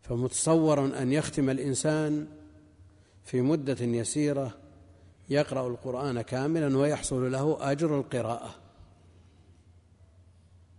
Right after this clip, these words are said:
ثلاثة ملايين حسنة لكل ختمة، لكن إذا رتل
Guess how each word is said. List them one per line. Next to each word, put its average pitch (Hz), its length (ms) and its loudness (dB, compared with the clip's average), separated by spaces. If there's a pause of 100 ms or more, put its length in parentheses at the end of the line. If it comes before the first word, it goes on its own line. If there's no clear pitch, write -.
(2000)
ثلاثة 117 440 -2
ملايين 120 420 -2
حسنة 110 440 -6 (580)
لكل 139 320 0
ختمة، - 360 -10 (1200)
لكن 160 680 2
إذا 123 240 2
رتل 123 480 -4